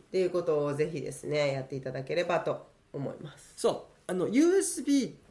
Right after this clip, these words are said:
Speaker 2: って難しく言ってるんでしょうけれども、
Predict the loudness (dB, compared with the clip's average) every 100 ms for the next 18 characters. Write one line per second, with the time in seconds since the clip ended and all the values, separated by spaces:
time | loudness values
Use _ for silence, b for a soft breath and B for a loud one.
0 | 0 4 4 4 2 2 0 0 0 0
1 | 2 0 0 -6 -6 -4 -2 -2 0 -2
2 | -2 4 6 6 4 2 0 -2 -4 -4
3 | -4 -2 0 0